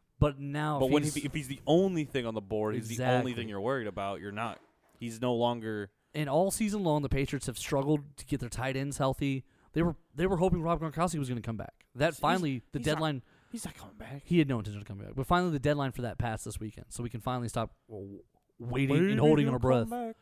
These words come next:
Speaker 1: He's not coming back. He was never gonna
Speaker 2: Maybe
Speaker 1: come back.
Speaker 2: he's come back as he unvaults all his game checks that he's been waiting
Speaker 1: Uh,
Speaker 2: for
Speaker 1: right.
Speaker 2: his entire life.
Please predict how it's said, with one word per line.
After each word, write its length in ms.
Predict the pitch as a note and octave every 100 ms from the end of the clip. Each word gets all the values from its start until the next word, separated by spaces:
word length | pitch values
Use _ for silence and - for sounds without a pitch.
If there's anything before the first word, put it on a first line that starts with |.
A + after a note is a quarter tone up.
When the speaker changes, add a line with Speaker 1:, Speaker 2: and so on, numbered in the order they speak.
| _ -
Speaker 1:
He's 140 | C3+
not 120 | B2
coming 160 | G2 C#2+
back. 100 | -
He 100 | A#2+
was 140 | D3 C#3+
never 160 | C3
gonna 120 | A#2 C#3+
Speaker 2:
Maybe 140 | F3
Speaker 1:
come 100 | G3+
back. 20 | G3
Speaker 2:
he's 120 | F#3
come 200 | - G#3
back 180 | A3 G3
as 140 | C#3+
he 120 | D#3 -
unvaults 640 | D3 D3+ E3 C3 D3 D3+ D3+
all 140 | D3
his 160 | C#3+ B2
game 400 | C#3 D#3+ D#3 D3
checks 400 | - D#3 C3+ -
that 80 | D3
he's 140 | C#3
been 160 | C3 C#3+
waiting 280 | C#3 C#3+ E3
Speaker 1:
Uh, 60 |
Speaker 2:
for 160 | D3 D#3
Speaker 1:
right. 280 | E3+ D3+ A#2+
Speaker 2:
his 80 | -
entire 260 | C#3 C3
life. 220 | C3+ C3